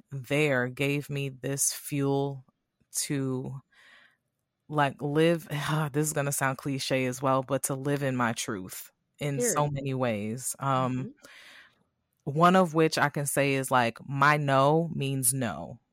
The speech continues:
Speaker 1: and that's
Speaker 2: Right.
Speaker 1: okay. Um, because I think depending on how you were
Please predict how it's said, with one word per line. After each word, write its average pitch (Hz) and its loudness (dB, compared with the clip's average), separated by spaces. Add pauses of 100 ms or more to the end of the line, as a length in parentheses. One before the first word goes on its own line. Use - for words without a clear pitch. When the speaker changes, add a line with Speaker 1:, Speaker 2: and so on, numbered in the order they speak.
(120)
Speaker 1:
and 143 0
that's 127 0
Speaker 2:
Right. - -
Speaker 1:
okay. 113 -8 (720)
Um, 123 -2 (300)
because 143 -2
I 135 -4 (120)
think 139 -2 (920)
depending 151 0
on 147 2
how 139 2
you 139 -2
were 127 0